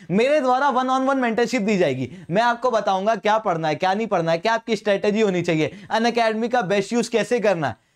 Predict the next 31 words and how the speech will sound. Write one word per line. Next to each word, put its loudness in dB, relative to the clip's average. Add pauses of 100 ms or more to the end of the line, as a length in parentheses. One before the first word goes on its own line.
(140)
वीकली 0
टारगेट 0
मेरे 2
द्वारा 2
दिए 0
जाएंगे 0
और 2
आपके -2
टारगेट 0
को 2
रिव्यू 2
मेरे 2
द्वारा 2
किया 0
जाएगा। 0 (220)
मतलब 0
कंप्लीट -2
प्रिपरेशन 0
जो 0
है 0
वो 0
मेरे 0
द्वारा 0
कराई 0
जाएगी, 0
बस 0
आपको -2
कुछ -4
नहीं 0
करना 0
है, -4